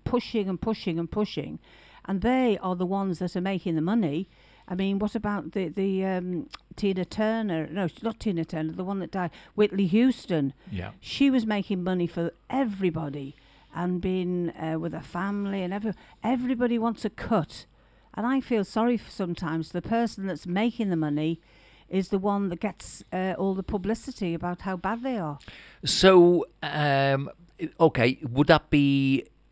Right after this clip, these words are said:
Speaker 2: right for me to say what both of us are thinking? Because you obviously, uh, precipitated this. I'm saying I totally agree with you.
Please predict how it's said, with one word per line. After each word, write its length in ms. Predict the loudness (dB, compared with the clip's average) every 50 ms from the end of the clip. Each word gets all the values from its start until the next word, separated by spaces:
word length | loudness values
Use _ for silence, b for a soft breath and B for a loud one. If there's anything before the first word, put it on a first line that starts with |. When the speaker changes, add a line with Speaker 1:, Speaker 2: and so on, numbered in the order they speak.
| _ -2
Speaker 2:
right 300 | 2 4 4 4 2 -2
for 80 | -2 0
me 160 | 2 2 2
to 100 | 2 0
say 460 | -4 -2 -2 -2 -2 -2 -4 -4 -6 -8 _ -12
what 500 | -10 -4 4 6 6 6 4 2 4 10
both 320 | 10 10 10 10 4 -2
of 80 | -2 0
us 200 | 0 -2 -2 -4
are 140 | -4 -4 -4
thinking? 560 | -4 -6 -4 -4 -4 -6 -8 -8 -6 -6 -4
Because 400 | -4 -4 2 2 2 2 2 -4 B B B B B B B B B -6
you 600 | 0 4 8 8 10 10 8 8 6 6 4 2 2
obviously, 880 | 2 2 2 2 2 0 0 2 2 0 0 0 0 -2 -2 -4 -4 -2
uh, 300 | -2 0 0 2 0 0 -2 -2
precipitated 880 | 0 0 0 2 2 0 0 -2 -4 -4 -2 -2 -2 -2 -6 -8 -2 2
this. 320 | 2 2 2 2 -2 -6 -8 -4
I'm 240 | -2 -2 0 0 -2
saying 320 | 0 0 0 2 2 0
I 160 | 0 0 -2
totally 420 | -2 -2 -2 -2 -2 -2 -2 -2 -2
agree 360 | -2 0 0 0 0 0 0
with 120 | -4 -4
you. 320 | -6 -6 -6 -6 -6 -8